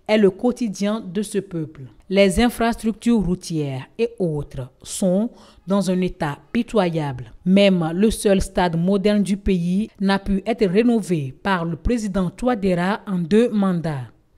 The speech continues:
Ce qui prive les jeunes sportifs centrafricains de toute compétition internationale.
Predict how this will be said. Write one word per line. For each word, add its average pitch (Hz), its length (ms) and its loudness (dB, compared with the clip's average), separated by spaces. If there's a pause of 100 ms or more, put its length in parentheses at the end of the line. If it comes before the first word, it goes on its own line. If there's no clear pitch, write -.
Ce - 180 2
qui 247 220 2
prive 180 380 0
les 160 200 0
jeunes 170 280 -2
sportifs 202 720 -2 (460)
centrafricains 208 840 0
de 185 200 2
toute 262 280 0
compétition 196 920 2
internationale. 170 1000 0